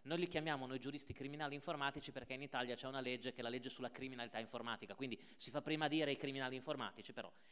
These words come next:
e sono nel nero. Gli hacker sono nel bianco,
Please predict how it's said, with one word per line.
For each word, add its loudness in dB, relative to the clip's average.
e 2
sono 2
nel 4
nero. 0
Gli 4
hacker 6
sono 2
nel 2
bianco, 2